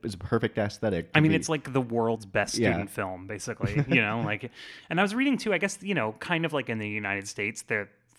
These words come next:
Speaker 2: independent film in Japan has really been on the downward slope. Like, there
Speaker 1: Sure.
Speaker 2: aren't as many independent films anymore. And this has kind of, I think, you know,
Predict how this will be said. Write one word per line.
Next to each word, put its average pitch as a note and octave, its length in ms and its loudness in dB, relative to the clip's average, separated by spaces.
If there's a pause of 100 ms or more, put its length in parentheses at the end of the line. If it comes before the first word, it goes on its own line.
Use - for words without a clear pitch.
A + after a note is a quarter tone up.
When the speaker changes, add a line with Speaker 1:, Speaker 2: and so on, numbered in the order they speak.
Speaker 2:
independent B2 600 -2
film G#2+ 360 -2
in G2+ 100 -4
Japan G#2 460 -4
has G2+ 160 -8
really G2+ 360 -4
been F#2+ 520 -6 (120)
on F#2+ 200 -4
the F#2 100 -4
downward G2+ 560 -6
slope. A#2+ 400 -2
Like, G2 160 -4
there G#2+ 120 -2
Speaker 1:
Sure. F#2+ 80 2
Speaker 2:
aren't G2+ 220 -2
as G#2 80 -6
many G2+ 220 -6
independent G2+ 400 -10
films A#2 300 -6
anymore. D#3+ 400 -4 (400)
And C3+ 160 2
this D#3 180 6
has C#3+ 140 2
kind B2 240 0
of, G#2 140 -2
I G#2 60 2
think, G2 300 -6
you G#2+ 60 -8
know, F#2 220 -18